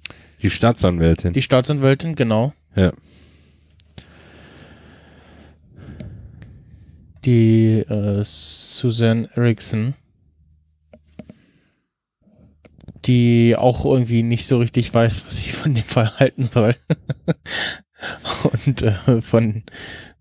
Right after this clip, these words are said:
Speaker 2: äh, dem, äh, Auftreten, äh, von Kim, ähm, mit, ähm, drei, äh, anderen Anwälten im Schlepptau irgendwie sehr verwirrt ist.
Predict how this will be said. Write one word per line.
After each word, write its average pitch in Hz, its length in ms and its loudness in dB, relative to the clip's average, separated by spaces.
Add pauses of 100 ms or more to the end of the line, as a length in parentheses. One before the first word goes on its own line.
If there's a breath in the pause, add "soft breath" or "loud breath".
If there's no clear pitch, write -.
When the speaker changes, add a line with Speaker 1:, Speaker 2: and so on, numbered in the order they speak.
(140)
Speaker 2:
äh, 113 320 6
dem, 110 540 0 (140)
äh, 135 40 -4
Auftreten, 110 1200 -4
äh, 107 800 -4 (140)
von 113 520 -4
Kim, 135 380 2 (160)
ähm, 110 520 -4 (840)
mit, 117 140 -8 (180)
ähm, 104 520 -8
drei, 113 220 4
äh, - 20 2
anderen 117 600 2
Anwälten 113 540 0
im 110 80 -2
Schlepptau 113 600 2
irgendwie 113 300 2
sehr 110 200 2
verwirrt 110 420 -2
ist. 120 300 -4